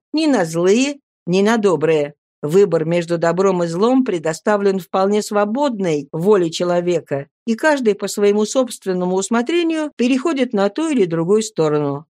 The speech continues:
Точно так же они отрицают бессмертие души и всякое загробное воздаяние.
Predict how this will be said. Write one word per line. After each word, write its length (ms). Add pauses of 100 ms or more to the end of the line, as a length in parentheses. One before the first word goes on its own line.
(100)
Точно 360
так 260
же 140
они 240
отрицают 640
бессмертие 600
души 300
и 120
всякое 440
загробное 640
воздаяние. 920